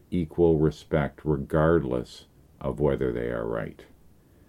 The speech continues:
So this accommodation idea isn't a new idea. All of society is starting to move towards it.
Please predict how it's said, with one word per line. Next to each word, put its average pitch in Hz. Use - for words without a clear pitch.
So 107
this 107
accommodation 95
idea 69
isn't 76
a 71
new 95
idea. 65
All 82
of 80
society 71
is 65
starting 67
to 67
move 67
towards 104
it. -